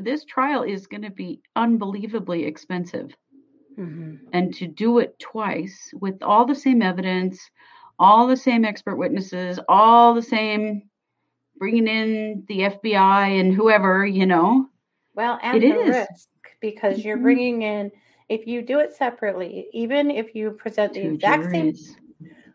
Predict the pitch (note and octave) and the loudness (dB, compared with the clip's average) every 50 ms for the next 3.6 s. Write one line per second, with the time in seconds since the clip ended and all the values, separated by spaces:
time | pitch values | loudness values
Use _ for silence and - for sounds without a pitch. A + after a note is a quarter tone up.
0 | _ - G#3 F#3 F#3+ - - - C4+ C#4 - D4+ C#4+ - D4+ C#4+ - A3+ - D4 | _ -8 -8 -8 -10 -10 -8 -6 -6 -4 -4 -6 -6 -6 -6 -6 -6 -6 -8 -6
1 | D#4 D#4 C4+ A#3 A3 G#3+ G#3 G#3 - _ _ _ _ _ _ _ - F#3+ E3+ F3 | -6 -4 -4 -4 -6 -6 -8 -10 -14 _ _ _ _ _ _ _ -16 -16 -14 -14
2 | F3 F#3 A#3 D#4 F#4+ G4 F#4+ - F#4+ F#4 F#4 F4+ F#4 - - F4 D#4+ E4 D#4+ - | -2 2 4 4 4 2 -2 -2 -4 -2 -2 -4 -6 -4 -6 -4 -4 -4 -2 0
3 | D4+ C#4 C4+ D4 - - - G3 D#3+ F#3 E3 _ | 0 2 2 0 -2 -4 -6 -8 -8 -8 -12 _